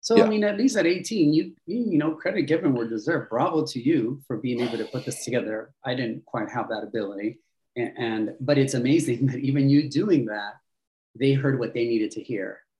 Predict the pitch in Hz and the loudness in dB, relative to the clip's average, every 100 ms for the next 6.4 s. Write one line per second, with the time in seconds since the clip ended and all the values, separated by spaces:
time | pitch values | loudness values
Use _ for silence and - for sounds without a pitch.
0 | - 120 113 - 131 107 78 110 - 98 | -4 -4 -4 -4 2 4 4 -2 -4 -4
1 | 104 - 101 95 104 - _ _ _ _ | -4 -6 -8 -8 -14 -20 _ _ _ _
2 | _ _ _ - 90 - - - _ - | _ _ _ 4 6 6 2 -6 _ -2
3 | 170 147 156 156 135 127 - 139 135 - | 0 2 2 2 0 0 0 2 2 0
4 | 147 135 - 160 135 131 131 117 - 160 | -2 -2 -2 0 2 0 -2 -4 0 0
5 | 156 117 113 - - 196 185 131 107 107 | 2 0 -6 -10 -8 -4 -2 0 0 2
6 | 151 104 98 | 2 0 -4